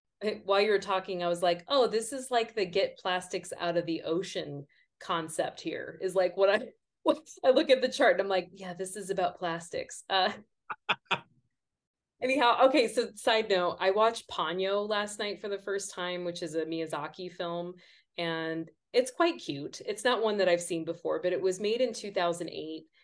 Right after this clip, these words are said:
and there are a lot of undertones about environmentalism regarding the ocean specifically. And of course, it's, like, magical and whimsical, and you have all the celebrity actors doing the cute voices. But,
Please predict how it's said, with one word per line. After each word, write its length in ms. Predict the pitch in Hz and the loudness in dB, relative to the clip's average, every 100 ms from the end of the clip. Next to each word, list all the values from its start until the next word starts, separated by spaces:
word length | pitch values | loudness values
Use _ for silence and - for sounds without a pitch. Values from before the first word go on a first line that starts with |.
| _ - | _ -6
and 140 | 185 | -2
there 100 | 185 | 0
are 260 | 190 196 196 | 2 2 2
a 60 | 190 | 2
lot 200 | 185 185 | 2 2
of 80 | |
undertones 640 | 156 170 175 175 175 170 170 | 0 -2 -4 -6 -4 -4 -4
about 440 | 175 156 151 151 | -4 -2 -2 -4
environmentalism 1040 | 170 170 156 160 165 165 165 156 160 156 156 | -4 -4 -4 -4 -6 -4 -2 -2 -4 -6 -8
regarding 520 | 165 165 156 156 156 | -4 -4 -4 -8 -8
the 120 | 170 160 | -4 0
ocean 520 | 170 170 160 - 143 | 0 0 -6 -10 -16
specifically. 840 | - 170 165 170 160 151 - - - | -10 -8 -6 -6 -6 -8 -12 -10 -6
And 80 | 202 | -4
of 80 | |
course, 260 | 208 277 254 | 4 4 4
it's, 140 | 262 | 2
like, 220 | 233 208 196 | -2 -2 -2
magical 640 | 180 185 190 190 185 180 | -2 0 -2 2 4 4
and 140 | 175 | 2
whimsical, 720 | 170 175 175 175 175 165 160 165 | 0 -2 -2 -4 0 2 2 -2
and 160 | 156 | -4
you 80 | 160 | -6
have 140 | 175 | -4
all 120 | 165 160 | -4 -2
the 220 | 160 156 | -4 -4
celebrity 580 | - 165 156 160 156 147 | -6 -4 -4 -4 -4 -4
actors 440 | 151 156 160 151 | -6 -6 -10 -8
doing 180 | 156 151 | -10 -10
the 60 | 151 | -10
cute 260 | 165 151 | -10 -10
voices. 540 | 147 147 147 156 143 147 | -8 -10 -8 -10 -12 -8
But, 280 | 160 151 | -8 -8